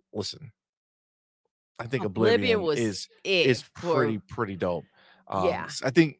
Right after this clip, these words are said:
Speaker 1: for me, Skyrim is when I was able to start doing P C stuff and I started modding the game. So that's why for me, Skyrim is, like, so crazy because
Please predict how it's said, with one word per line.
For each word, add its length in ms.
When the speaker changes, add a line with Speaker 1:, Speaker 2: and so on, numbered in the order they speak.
Speaker 1:
for 120
me, 460
Skyrim 680
is 240
when 140
I 160
was 180
able 400
to 180
start 280
doing 180
P 160
C 200
stuff 360
and 80
I 80
started 260
modding 640
the 80
game. 320
So 120
that's 200
why 120
for 140
me, 340
Skyrim 500
is, 120
like, 140
so 180
crazy 480
because 380